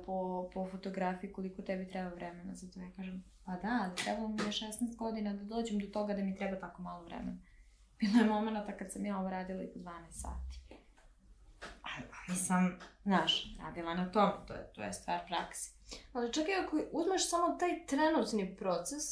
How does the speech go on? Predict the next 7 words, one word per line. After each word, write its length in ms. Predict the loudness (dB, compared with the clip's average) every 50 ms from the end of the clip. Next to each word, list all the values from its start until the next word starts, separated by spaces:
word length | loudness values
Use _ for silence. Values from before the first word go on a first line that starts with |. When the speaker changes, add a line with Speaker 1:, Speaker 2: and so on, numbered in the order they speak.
| -6 -8 -12 -12 -6
Speaker 2:
da 120 | 0 2 4
izuzmemo 480 | 6 6 6 8 8 8 8 6 4
tih 160 | 2 0 -2 -2
šesnaest 400 | 0 0 0 0 -2 -4 -2 0
godina, 440 | 0 0 2 2 2 2 2 2
opet 200 | 2 0 -2 -2
imaš... 520 | 0 2 4 4 4 4 2 0 -4 -8